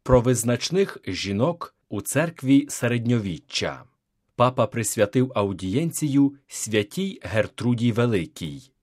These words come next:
німецькій монахині, що жила у тринадцятому сторіччі. Серед німецьких жінок тільки вона заслужила на звання Великої. Свята Гертруда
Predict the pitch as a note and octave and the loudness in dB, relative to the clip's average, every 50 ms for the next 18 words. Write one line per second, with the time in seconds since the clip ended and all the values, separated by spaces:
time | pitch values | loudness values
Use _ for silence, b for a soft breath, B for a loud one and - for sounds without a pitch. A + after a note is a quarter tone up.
0 | _ _ _ - G#2+ G#2+ G#2+ G#2+ A2 A2 G#2 - - - G#2+ F#2 F2+ F2 E2+ E2 | _ _ _ -6 -2 0 2 2 2 2 0 -2 -4 -6 -4 -4 -2 -2 -4 -4
1 | - - - E3+ E3 D#3 D3+ D3+ D3+ B B B B - - - - C3 A2+ G2 | -4 -2 0 2 2 4 2 0 -2 B B B B -12 -4 0 2 2 2 2
2 | B2+ C#3+ F3+ F#3+ - - A#2+ - - G2+ G2+ G2 G2+ A2 A2+ - - A2+ - A2+ | 0 0 0 -2 -4 -6 -8 -6 -4 -2 0 2 2 0 0 -2 -4 -6 -4 -2
3 | A2+ A2 G#2 - - - B2 A#2 G2+ E2+ D2 C2 _ - - - G2 D#2+ C#2+ C2 | -2 -2 -4 -4 -4 -2 -2 -2 -2 -4 -8 -10 _ -8 -6 -6 -6 -6 -8 -10
4 | - - _ _ _ _ _ _ _ _ - - - C#3 C3+ D3+ C#3 D#3+ E3 F#3 | -16 -20 _ _ _ _ _ _ _ _ -8 -2 0 0 0 0 0 0 0 0
5 | G#3+ A#3 - - - C#3+ B2+ A2+ G2+ G2+ A#2 B2+ E3+ F#3 F#3 - - - - D3+ | -2 -4 -4 -2 2 2 2 2 2 0 0 2 0 0 -2 -6 -12 -8 -4 -4
6 | D3 C3+ B2+ - C#3+ C3 A2+ A#2 A#2+ C3+ D#3 C3+ F#2+ D2 - - F2+ F2 G#2 F#2+ | -4 -2 0 2 2 2 4 2 2 2 0 0 -2 -2 -6 -8 -6 -4 -4 -4
7 | - - A2+ A2+ A2+ - F3 F#3+ F3 F3 E3 - - A#2+ A2+ G#2+ G#2 F2+ F#2+ F2+ | -4 -4 -4 -4 -2 0 0 0 2 0 0 -2 -2 -2 0 0 0 -2 -4 -4
8 | F2+ F#2 F2+ F#2 F#2+ A2 C3 C#3 - - - G2 F#2 A2+ B2 B2 A2+ F#2 D#2+ - | -2 -2 -2 0 0 0 0 -2 -2 -6 -10 -8 -4 -2 -2 0 0 -2 -4 -4
9 | - F2 E2 D2+ D#2 C#2+ C2 - - _ _ _ _ _ _ _ _ _ _ - | -6 -8 -6 -6 -8 -12 -12 -16 -20 _ _ _ _ _ _ _ _ _ _ -18
10 | - - - C3 C3 C3 C3 G#3 A3 E3 B2 A#2 G#2+ - - - C#3+ F#3 E3+ A2+ | -14 -6 0 2 2 2 2 -2 -4 -2 0 -2 -2 -2 -2 -4 -2 0 0 0
11 | F2+ D#2+ - | 0 0 -2